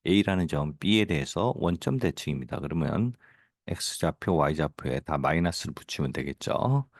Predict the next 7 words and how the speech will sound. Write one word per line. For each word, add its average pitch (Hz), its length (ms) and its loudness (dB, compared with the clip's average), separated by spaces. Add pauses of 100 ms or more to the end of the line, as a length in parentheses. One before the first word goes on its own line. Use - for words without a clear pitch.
(800)
그 - 80 -8
다음에 95 440 2
C라는 131 540 2
점은 78 360 -2 (200)
Y값이 98 580 0
같으니까 76 640 -2
마이너스 98 480 0